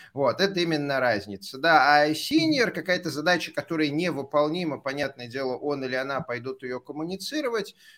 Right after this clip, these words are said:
но в целом любую выполнимую задачу они за какое-то время выполнят. Вот время там синьоры разные бывают, кто-то выполнит быстрее, кто-то медленнее, кто-то очень медленно.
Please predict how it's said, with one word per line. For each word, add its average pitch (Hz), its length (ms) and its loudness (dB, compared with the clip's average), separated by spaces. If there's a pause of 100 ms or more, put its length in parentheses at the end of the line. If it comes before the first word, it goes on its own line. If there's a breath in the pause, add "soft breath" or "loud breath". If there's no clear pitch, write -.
(100)
но 220 140 -2
в - 60 -6
целом 196 380 0
любую 170 400 0
выполнимую 165 640 -2
задачу 196 540 0
они 196 160 -2
за 151 140 -6
какое-то 160 600 -2
время 185 480 -4
выполнят. 113 560 -10
Вот 120 180 -18
время 208 380 0
там 123 640 0
синьоры 139 560 -4
разные 240 420 -2
бывают, 180 520 -4
кто-то 143 340 -12
выполнит 107 500 -16
быстрее, 247 540 -4
кто-то - 400 -16
медленнее, 165 560 -6
кто-то 104 260 -20
очень 120 320 -20
медленно. 104 460 -16